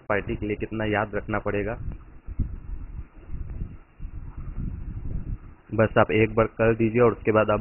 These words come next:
भूल जाइए, उसके बाद टैली सब अपने ऑटोमेटिकली सब चीज़ संभालेगा। आपकी क्रेडिट लिमिट एक बार लग गई तो आपको बिलिंग की कोई टेंशन नहीं और अकाउंट बार बार घुमा के देखने की ज़रूरत नहीं है कि उसकी लिमिट क्रॉस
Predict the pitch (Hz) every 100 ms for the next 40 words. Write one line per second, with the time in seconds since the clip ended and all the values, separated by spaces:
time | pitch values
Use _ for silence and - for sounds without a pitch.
0 | 90 87 113 110 92 87 95 - - -
1 | - 104 - 110 101 - 107 104 113 117
2 | - 123 117 110 - 110 117 113 98 104
3 | 104 104 104 110 127 127 - 98 - 107
4 | - 98 92 92 87 85 - - - -
5 | - - - - - - 98 - 104 -
6 | 98 98 104 104 104 113 - 107 104 110
7 | 104 110 110 131 143 - - - 107 -
8 | 110 92 101 110 107 - 117 117 110 107
9 | 113 113 120 107 - 110 110 104 104 107
10 | 107 - - 107 104 110 107 101 113 110
11 | 107 107 98 110 110 107 104 - 110 -
12 | - 107 104 104 101 107 - 104